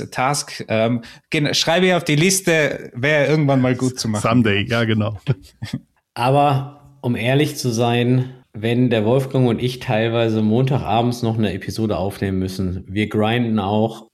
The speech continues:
Speaker 3: wir haben beide keine Lust dann, wir zwingen uns.
Speaker 1: Willst du jetzt sagen, „Moment, wir haben keine Lust mit Dirk, deine Be-, Podcast-Episode aufzunehmen“, weil heute ist Montag, es ist aktuell zwanzig Uhr fünfundfünfzig übrigens.
Speaker 3: Ja, ja, aber das ist ja nicht die Episode für morgen,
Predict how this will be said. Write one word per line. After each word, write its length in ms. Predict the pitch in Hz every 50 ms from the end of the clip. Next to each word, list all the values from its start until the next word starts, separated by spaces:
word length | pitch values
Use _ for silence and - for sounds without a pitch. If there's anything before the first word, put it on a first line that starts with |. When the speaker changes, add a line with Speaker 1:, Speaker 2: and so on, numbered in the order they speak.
| - -
Speaker 3:
wir 220 | - 104 104 98 98
haben 300 | 98 104 98 95 95 90
beide 320 | 107 101 107 113 117 110
keine 320 | - - 113 104 104 104
Lust 340 | 98 95 95 98 - - -
dann, 400 | 95 95 98 98 101 101 - - _ _ _ _
wir 140 | - 107 104
zwingen 500 | - - - - 110 120 123 127 120 107
uns. 500 | 104 107 104 107 110 110 - - - - _ _ - - _ -
Speaker 1:
Willst 160 | 139 143 -
du 60 | 160
jetzt 160 | 151 143 -
sagen, 220 | - 139 156 156 147
„Moment, 260 | 131 135 151 151 -
wir 60 | 135
haben 100 | 131 131
keine 240 | - - 147 160 151
Lust 260 | 135 151 151 - -
mit 160 | 135 - -
Dirk, 200 | 147 160 - -
deine 200 | - 120 120 120
Be-, 160 | 113 120 123 120
Podcast-Episode 920 | - - 170 180 - - 139 - - 120 - 117 110 - 110 104 107 - -
aufzunehmen“, 520 | 101 - - - 113 107 110 123 131 127
weil 160 | 120 117 117
heute 200 | 127 135 135 143
ist 140 | 135 - -
Montag, 480 | 131 123 135 156 - - 175 175 170 143
es 140 | 127 -
ist 140 | 143 131 -
aktuell 680 | - 127 123 - - - 135 131 131 131 127 123 123 -
zwanzig 420 | - - 135 151 208 - 233 190
Uhr 140 | 160 120 113
fünfundfünfzig 880 | - - 151 220 220 - 113 - - - 110 113 113 - - - 151 - 101
übrigens. 340 | 104 123 131 143 180 - -
Speaker 3:
Ja, 300 | 147 139 123 120 127 135
ja, 160 | 139 139 135
aber 180 | 127 127 139
das 180 | 135 143 156 160
ist 120 | 185 160
ja 80 | 175 165
nicht 160 | 180 175 175
die 80 | 165 156
Episode 340 | 151 165 143 151 160 160 -
für 140 | - 156
morgen, 480 | 143 135 131 147 190 208 139 113 -